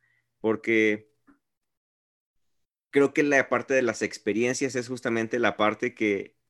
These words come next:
que es como la parte que a mí más me, me pesa, me, me cuesta trabajo. Porque, am,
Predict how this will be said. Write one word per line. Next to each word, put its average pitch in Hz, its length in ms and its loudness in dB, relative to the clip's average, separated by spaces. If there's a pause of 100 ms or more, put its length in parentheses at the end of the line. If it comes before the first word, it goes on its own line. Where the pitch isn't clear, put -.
(140)
que 117 100 2
es 117 100 -6
como 135 500 0 (960)
la 110 280 -2
parte - 300 -2
que 117 100 -2
a - 20 2
mí 113 140 0
más 110 300 0
me, 110 440 -4 (180)
me 101 240 -4
pesa, 120 540 2
me, 90 500 -8 (300)
me 95 280 -8
cuesta 127 440 0
trabajo. 98 560 -2 (540)
Porque, 110 720 2 (1300)
am, 110 540 -2